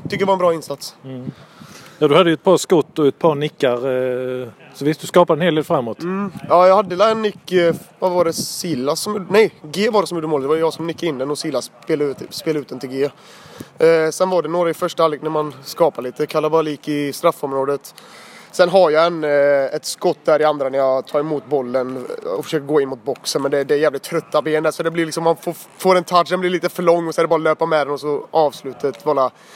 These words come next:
Speaker 1: Hade det varit okej om man var lite närmare mål, men det... Äh,
Speaker 2: Ja, men
Speaker 1: det,
Speaker 2: det blir
Speaker 1: det
Speaker 2: ändå,
Speaker 1: tar
Speaker 2: det blir
Speaker 1: sig.
Speaker 2: ändå ett par skott.
Speaker 1: Ja, det, det tar sig. Det kommer bli nog bättre i framtiden, liksom.
Speaker 2: Eh, sen så filmade du mig i sextionde minuten.
Speaker 1: Vad sa du?
Speaker 2: <laughs> Du fil-,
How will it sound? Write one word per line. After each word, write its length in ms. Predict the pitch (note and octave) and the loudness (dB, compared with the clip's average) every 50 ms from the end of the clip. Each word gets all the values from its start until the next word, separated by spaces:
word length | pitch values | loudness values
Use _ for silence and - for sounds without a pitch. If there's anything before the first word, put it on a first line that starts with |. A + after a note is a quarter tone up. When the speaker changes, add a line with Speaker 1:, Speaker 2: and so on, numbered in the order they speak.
| - - - - - - - - - | -20 -20 -20 -20 -20 -20 -18 0 2
Speaker 1:
Hade 180 | A3 A3+ A3+ | 2 4 4
det 80 | A#3 A3+ | 4 4
varit 200 | A3 A3 G3+ - | 4 4 2 0
okej 240 | G3+ - - G#3 G3+ | -2 2 4 4 4
om 60 | F#3+ | 6
man 120 | F#3+ F#3 | 4 4
var 60 | F#3 F#3+ | 4 2
lite 160 | F#3 - F#3+ | 0 0 2
närmare 400 | F#3+ F#3+ F#3 F3 E3+ E3+ E3+ E3 | 4 4 4 4 2 2 0 0
mål, 260 | E3+ E3+ E3+ E3 D#3+ | 0 2 2 2 2
men 120 | D#3+ D#3 | 2 2
det... 220 | D#3+ E3+ E3 E3+ E3 | 2 4 4 4 4
Äh, 60 | D3+ C3 - - - | 2 0 -6 -8 -4
Speaker 2:
Ja, 120 | B2+ C3+ B2 B2+ | -2 -2 -2 -2
men 120 | D3 D#3+ E3+ | -4 -2 0
Speaker 1:
det, 60 | F3+ | 2
Speaker 2:
det 60 | G3+ | 2
blir 20 | F#3 | 2
Speaker 1:
det 60 | E3+ | 2
Speaker 2:
ändå, 120 | D#3 D#3 - | 2 2 0
Speaker 1:
tar 80 | F3 | -2
Speaker 2:
det 60 | C#3+ D#3 | 0 2
blir 0 | |
Speaker 1:
sig. 120 | E3 D#3+ | 2 2
Speaker 2:
ändå 100 | D3 C#3+ | 2 0
ett 100 | C#3+ - | -2 -2
par 100 | - B2+ | -2 -4
skott. 300 | - - C3+ A2 - - - - | -2 -2 -4 -6 -6 -10 -14 -2
Speaker 1:
Ja, 160 | - B3 B3+ | 2 2 4
det, 140 | G#3+ A3+ G#3 E3+ D3+ - - | 4 2 0 -2 -6 -14 -2
det 120 | - G3+ G#3 | 0 0 0
tar 220 | - F3 C3+ B2+ | 0 0 -2 -2
sig. 120 | - D3+ | -2 -4
Det 80 | D3+ D3+ | -4 -4
kommer 240 | D#3+ D3+ D3 C#3+ C#3 | -6 -6 -6 -6 -6
bli 140 | C3+ C#3+ D3 | -6 -4 -4
nog 100 | C#3+ C3 | -4 -2
bättre 220 | C3 A2+ B2+ C3 | -4 -4 -4 -8
i 40 | A#2 | -8
framtiden, 380 | - B2 A2 G2+ - G#2+ G2+ - | -6 -6 -6 -6 -10 -14 -18 -18
liksom. 240 | - - - - - - B2+ A#2+ A#2+ A#2+ A#2+ A2+ A#2+ A#2 _ _ _ _ _ _ - - - - - _ _ _ _ - E3 | -20 -20 -20 -20 -20 -20 -20 -20 -20 -20 -20 -20 -20 -20 _ _ _ _ _ _ -20 -20 -20 -20 -20 _ _ _ _ -2 0
Speaker 2:
Eh, 360 | D#3+ E3 E3 E3+ E3+ E3 D#3+ D#3 | 2 4 4 4 4 4 2 0
sen 320 | - - F#3 E3+ E3 D#3 | 0 0 0 2 2 0
så 140 | - - D#3+ | -2 -4 -2
filmade 480 | - - F#3+ F3+ F3+ F3+ D#3 C3 C#3 | 2 4 4 6 6 4 4 4 2
du 60 | D3 D3+ | 0 2
mig 580 | D#3+ D#3+ D#3 D3+ D3 C#3+ C#3+ C#3+ C#3+ C#3+ C#3+ C#3 | 2 4 4 4 4 2 0 0 0 0 0 -2
i 40 | |
sextionde 460 | C3 - E3 D#3+ - - - C3+ C3 C3 | 0 0 0 -2 0 -2 -2 0 0 2
minuten. 400 | C#3 C#3 C3+ - - A2 G#2 G#2 - _ _ _ _ _ _ - _ _ _ _ _ _ _ _ _ | 2 2 2 2 0 -4 -6 -8 -14 _ _ _ _ _ _ -20 _ _ _ _ _ _ _ _ _
Speaker 1:
Vad 80 | - C#3+ | -10 -8
sa 60 | E3 | -6
du? 100 | F#3 G#3 G#3+ - - _ _ _ _ _ - | -6 -8 -10 -14 -20 _ _ _ _ _ -8
Speaker 2:
<laughs> 420 | - - - - - - - - - | -6 -6 -4 -2 -2 -2 -2 -4 -2
Du 180 | E3+ D#3 D#3 | 0 2 2
fil-, 260 | - - G#3+ G3 - | 4 6 6 6 6